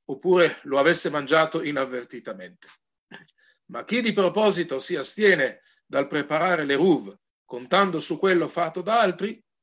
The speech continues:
è chiamato poshea, che significa ribelle, e non esce d'obbligo naturalmente con l'eruv fatto da altri. Tutti quanti in realtà nella formula che leggeremo troviamo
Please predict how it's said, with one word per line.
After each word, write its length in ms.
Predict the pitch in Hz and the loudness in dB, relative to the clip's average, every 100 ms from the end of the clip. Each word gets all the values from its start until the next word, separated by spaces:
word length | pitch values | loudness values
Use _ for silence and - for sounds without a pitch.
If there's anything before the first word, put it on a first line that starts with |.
| _ _ | _ _
è 140 | 196 | -4
chiamato 560 | 202 220 190 185 185 185 | 0 2 2 0 0 -2
poshea, 580 | 185 - 175 127 104 - | -2 2 2 0 -4 -12
che 120 | 143 | -14
significa 500 | - 170 175 160 147 | -10 -8 -8 -6 -6
ribelle, 680 | 127 117 117 123 185 208 _ _ _ - | -6 -6 -4 -4 -4 -6 _ _ _ -4
e 60 | |
non 300 | 202 185 202 | 0 2 2
esce 340 | 160 117 - - | -2 -4 -6 -6
d'obbligo 460 | 196 202 127 131 156 | -4 -4 -6 -8 -8
naturalmente 720 | 139 190 202 156 107 101 135 | -6 -2 -2 -2 -8 -12 -14
con 220 | - 151 | -8 -4
l'eruv 560 | 151 151 123 120 151 - | -2 -2 -4 -6 -6 -6
fatto 420 | - 117 - 135 | -6 -6 -8 -10
da 140 | 107 | -8
altri. 380 | - 113 98 - _ _ _ _ _ _ _ _ _ _ _ - 202 160 | -8 -8 -12 -20 _ _ _ _ _ _ _ _ _ _ _ -12 -12 -6
Tutti 320 | - 294 233 | -2 -2 0
quanti 580 | 208 202 185 165 156 - _ _ | 2 4 2 0 -4 -6 _ _
in 120 | 147 | -6
realtà 480 | 156 160 151 180 160 | 2 2 4 4 4
nella 220 | 147 127 | 2 -4
formula 460 | 113 180 180 160 139 | 2 2 4 0 -6
che 140 | 151 135 | -6 -8
leggeremo 760 | 131 113 123 110 127 190 - _ _ _ _ | -8 -8 -10 -8 -8 -8 -12 _ _ _ _
troviamo 720 | 147 147 170 190 190 208 - | -6 2 4 4 4 2 -2